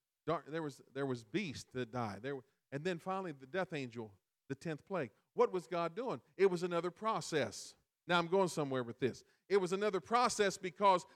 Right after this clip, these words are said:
God is now judging all the gods of Egypt and showing them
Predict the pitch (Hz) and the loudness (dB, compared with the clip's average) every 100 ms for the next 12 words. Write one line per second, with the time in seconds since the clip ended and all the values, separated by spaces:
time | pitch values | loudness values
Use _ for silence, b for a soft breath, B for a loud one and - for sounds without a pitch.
0 | b - 214 240 214 180 185 220 202 156 | b 2 4 6 4 2 0 0 0 0
1 | 196 240 185 196 190 214 233 240 220 190 | 2 2 2 0 4 6 6 4 2 0
2 | 190 214 220 214 202 180 185 220 240 170 | 2 6 6 4 2 0 0 -2 -4 -2
3 | 165 180 - - 196 175 185 - 240 254 | 2 0 -2 -20 -8 -2 -2 0 4 6
4 | 226 196 180 185 190 214 | 6 4 2 4 4 2